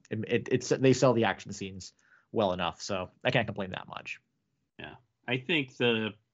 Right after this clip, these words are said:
Speaker 2: the second scene fighting the punks, in, she goes through the gates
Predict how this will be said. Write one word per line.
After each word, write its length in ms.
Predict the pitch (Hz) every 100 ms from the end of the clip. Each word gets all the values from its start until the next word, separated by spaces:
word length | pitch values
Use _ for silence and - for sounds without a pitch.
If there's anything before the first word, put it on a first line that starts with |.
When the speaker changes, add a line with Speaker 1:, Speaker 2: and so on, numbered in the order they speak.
| _ _ _ _ _ _ _ _
Speaker 2:
the 100 | -
second 380 | 135 - 156 139
scene 320 | 123 135 123
fighting 420 | 110 127 120 117 107
the 100 | 104
punks, 760 | - 113 110 - - - - _ _ _ _ -
in, 400 | 117 107 104 98 - -
she 200 | - 120
goes 320 | 113 113 110
through 120 | 117
the 100 | 110
gates 920 | 104 117 113 110 - - - - -